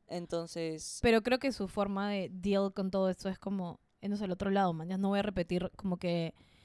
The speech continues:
Speaker 2: los, eh, los errores de mi papá, no voy a
Speaker 1: La
Speaker 2: repetir los
Speaker 1: crianza.
Speaker 2: patrones de él,
Speaker 1: Sí,
Speaker 2: entonces voy a ser
Speaker 1: totalmente.
Speaker 2: diferente", ¿me
Speaker 1: Bien
Speaker 2: entiendes?
Speaker 1: por él.
Speaker 2: Sí, obvio.
Speaker 1: Por
Speaker 2: Creo que,
Speaker 1: ti.
Speaker 2: y me gusta que la gente vea un poco más de ese lado de él, porque es como, o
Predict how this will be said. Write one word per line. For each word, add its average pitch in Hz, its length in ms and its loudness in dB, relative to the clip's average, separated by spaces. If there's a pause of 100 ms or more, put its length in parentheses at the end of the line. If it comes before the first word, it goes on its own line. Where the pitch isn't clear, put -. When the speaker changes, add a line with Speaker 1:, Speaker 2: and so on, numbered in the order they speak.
(200)
Speaker 2:
los, 196 500 2 (640)
eh, 175 600 -2 (100)
los 196 320 0
errores 202 380 6
de 220 60 0
mi 202 120 2
papá, 185 400 6
no 180 100 4
voy 180 80 6
a 185 60 6
Speaker 1:
La 190 80 2
Speaker 2:
repetir 185 240 2
los 208 120 8
Speaker 1:
crianza. 196 180 4
Speaker 2:
patrones 190 480 4
de 185 320 2
él, 185 80 4
Speaker 1:
Sí, 180 60 2
Speaker 2:
entonces 185 300 -4
voy 190 120 4
a 185 60 0
ser 185 120 -2
Speaker 1:
totalmente. 180 160 -2
Speaker 2:
diferente", 175 340 -10
¿me 202 180 -14
Speaker 1:
Bien 370 140 -2
Speaker 2:
entiendes? 370 100 -10
Speaker 1:
por 330 220 -2
él. 208 640 0
Speaker 2:
Sí, 311 220 6
obvio. 214 440 8
Speaker 1:
Por - 80 4
Speaker 2:
Creo 339 120 4
que, 359 80 2
Speaker 1:
ti. 349 120 2
Speaker 2:
y 262 40 6
me 269 120 6
gusta 349 240 4
que 440 60 4
la 294 120 2
gente 262 200 0
vea 302 140 2
un 302 80 -4
poco 294 160 -4
más 285 180 -2
de 311 60 -6
ese - 160 -8
lado 220 160 4
de 202 80 4
él, 208 80 -2
porque 240 200 -4
es - 40 -12
como, 349 220 -2
o - 80 -8